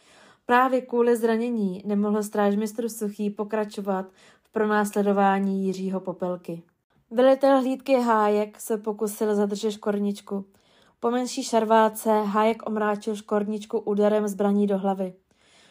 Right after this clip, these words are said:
Škornička byl spoután a převezen do nemocnice.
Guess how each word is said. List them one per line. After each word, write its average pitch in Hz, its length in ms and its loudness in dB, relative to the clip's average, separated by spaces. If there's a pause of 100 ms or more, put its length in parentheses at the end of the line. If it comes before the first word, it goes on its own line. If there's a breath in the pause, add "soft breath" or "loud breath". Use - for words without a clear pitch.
(120)
Škornička 247 960 0
byl 220 200 0
spoután 214 600 0
a 214 60 -4
převezen 208 520 0
do 202 80 2
nemocnice. 190 680 -2